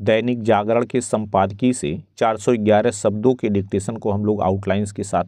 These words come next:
लेने वाले हैं। इसके आउटलाइंस को जानने के लिए आप हमारे साथ हैं टीम ऐप को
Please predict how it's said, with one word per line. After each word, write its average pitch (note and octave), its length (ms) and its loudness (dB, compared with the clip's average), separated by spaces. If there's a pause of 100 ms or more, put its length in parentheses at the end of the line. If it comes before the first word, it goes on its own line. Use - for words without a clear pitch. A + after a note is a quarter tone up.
लेने D#2 200 -4
वाले F#2+ 260 -2
हैं। G#2+ 240 -10 (920)
इसके C3 320 0
आउटलाइंस B2 500 2
को A#2 140 0
जानने F#2+ 320 2
के F2+ 160 -2
लिए G2+ 180 2
आप A#2 200 2
हमारे G#2+ 240 0
साथ G#2+ 320 2
हैं A2 160 -4
टीम A2+ 400 -4
ऐप A2+ 360 0
को E2 180 -4